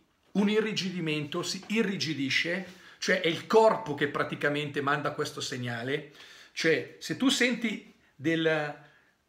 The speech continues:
dell'astio, dell'irrigidimento, come, come se tu tocchi e fa, mm, come dire,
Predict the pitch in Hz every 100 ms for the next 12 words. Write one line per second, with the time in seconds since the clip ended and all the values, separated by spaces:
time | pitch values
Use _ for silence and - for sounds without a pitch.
0 | _ _ _ _ _ _ - - 131 143
1 | 151 185 - 143 127 143 160 180 143 151
2 | 151 165 190 147 - 190 185 - - 190
3 | 196 196 226 220 220 214 190 165 - 220
4 | 220 - - - 214 196 208 214 208 -